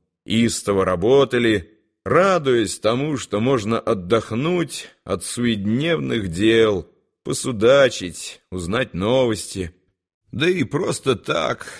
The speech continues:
посумерничать впятером. За трудами господарскими редко так-то выходит. Девка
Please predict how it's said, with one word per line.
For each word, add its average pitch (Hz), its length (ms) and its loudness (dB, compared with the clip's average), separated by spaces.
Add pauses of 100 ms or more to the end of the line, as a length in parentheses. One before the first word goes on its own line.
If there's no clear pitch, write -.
(220)
посумерничать 139 1000 -2
впятером. 95 840 0 (720)
За 92 180 -4
трудами 101 600 0
господарскими 117 960 -2
редко 107 580 0
так-то 85 460 -4
выходит. 82 680 -6 (960)
Девка 147 680 2